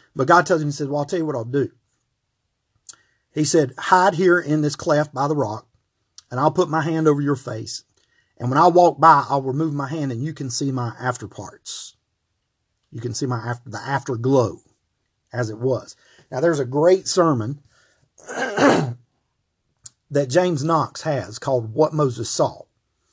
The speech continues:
If you can look that up <laughs> online, that, I'm telling you, is a great message. 'Cause, you know, Moses wrote the first five books of the, uh, Bible, the Pentateuch, as it is called. And, and, and it goes into that what Moses saw,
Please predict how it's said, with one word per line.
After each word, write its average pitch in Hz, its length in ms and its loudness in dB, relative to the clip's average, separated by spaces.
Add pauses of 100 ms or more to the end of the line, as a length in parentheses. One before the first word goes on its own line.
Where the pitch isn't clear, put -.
(120)
If - 160 -10
you 190 80 -4
can 185 140 0
look 190 160 6
that 180 160 4
up 165 160 2
<laughs> - 0 -
online, 135 640 0 (500)
that, 160 320 2
I'm 143 140 -2
telling 160 340 2
you, 151 200 -2 (320)
is 143 160 0
a 120 80 -2
great 151 420 2
message. 123 400 -6
'Cause, 131 180 -4
you 175 80 -8
know, 131 200 -2
Moses 151 380 2
wrote 156 200 0
the - 40 -20
first 135 240 -4
five 120 240 -6
books 135 240 -6
of 117 120 -12
the, 120 120 -14 (540)
uh, 117 220 -12
Bible, 135 360 0 (180)
the 113 60 -10
Pentateuch, 127 600 -4
as 110 180 -12
it 110 100 -10
is 104 100 -16
called. - 240 -12 (680)
And, 139 220 -4
and, 139 180 -6
and 131 140 -6
it 139 120 -2
goes 156 260 4
into 143 520 -2
that 127 440 -6
what 156 260 2
Moses 135 420 0
saw, 139 360 -2